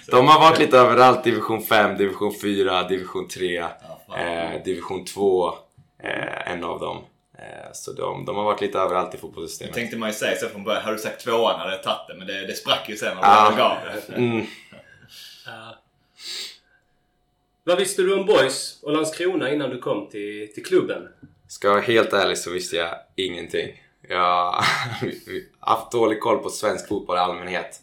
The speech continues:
Speaker 3: Mm.
Speaker 1: Framförallt när jag varit där borta i, eh, U S A i fem år. Men hade lite småkoll på Superettan, framförallt när jag var och spelade med I K Frej i Superettan
Speaker 3: Mm.
Speaker 1: för, för många år sedan. Men ja,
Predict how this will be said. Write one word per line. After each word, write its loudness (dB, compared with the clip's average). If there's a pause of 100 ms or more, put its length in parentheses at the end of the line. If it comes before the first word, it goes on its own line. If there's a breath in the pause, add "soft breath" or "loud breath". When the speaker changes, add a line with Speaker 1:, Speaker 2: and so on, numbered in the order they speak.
(100)
Speaker 3:
Mm. -10 (100)
Speaker 1:
Framförallt 2
när -4
jag -4
varit -4
där -2
borta -10
i, -6
eh, -8
U -4
S -6
A -4
i -12
fem -8
år. -8
Men -10 (760)
hade 0
lite -2
småkoll 0
på -6 (340)
Superettan, -4
framförallt -10
när -18
jag -14
var -8
och -14
spelade -10
med -12
I -16
K -16
Frej -6
i -8
Superettan -10
Speaker 3:
Mm. -14
Speaker 1:
för, -12 (200)
för -12
många -12
år -8
sedan. -12 (640 soft breath)
Men -12 (120)
ja, -10